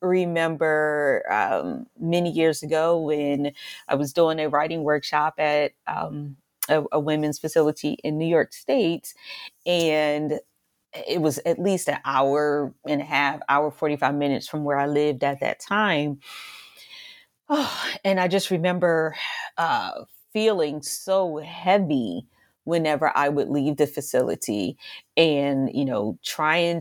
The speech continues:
to shake it off, you know, during the drive. And then the moment that I, I got home, I would have to take a shower because I needed to cleanse, not because the experience with the women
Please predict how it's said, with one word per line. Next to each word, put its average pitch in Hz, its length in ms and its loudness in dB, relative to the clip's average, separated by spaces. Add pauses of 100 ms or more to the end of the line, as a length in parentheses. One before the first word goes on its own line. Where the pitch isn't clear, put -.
(100)
to 131 420 0 (260)
shake 160 360 -2
it 143 180 0
off, 139 760 -4 (120)
you 156 120 -2
know, 131 140 -2
during 147 380 2
the 135 80 2
drive. 160 840 -2 (480)
And 160 260 2
then 151 600 0
the 156 120 0
moment 160 460 0
that 151 140 2
I, 135 320 2
I 131 140 -2
got 123 220 -4
home, 156 540 0 (140)
I 147 140 4
would 139 220 0
have - 280 -4
to 139 120 -6
take - 280 -2
a 117 40 -6
shower 80 680 -2 (460)
because 151 360 -2
I 156 80 4
needed 160 520 0
to - 120 -2
cleanse, 151 800 0
not 180 260 2
because 185 380 0
the 147 100 2
experience 151 840 0
with 135 180 0
the 139 100 0
women 139 560 0